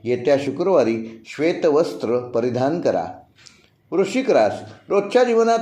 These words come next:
थोडे मानसिक ताणतणाव वाढण्याची शक्यता असल्यामुळे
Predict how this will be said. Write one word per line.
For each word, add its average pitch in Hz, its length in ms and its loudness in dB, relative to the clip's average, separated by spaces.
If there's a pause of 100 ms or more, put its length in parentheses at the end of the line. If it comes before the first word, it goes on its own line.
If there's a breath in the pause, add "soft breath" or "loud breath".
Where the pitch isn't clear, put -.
थोडे 180 200 2
मानसिक 185 580 -2
ताणतणाव 175 600 2
वाढण्याची 147 600 0
शक्यता 151 400 0
असल्यामुळे 143 640 0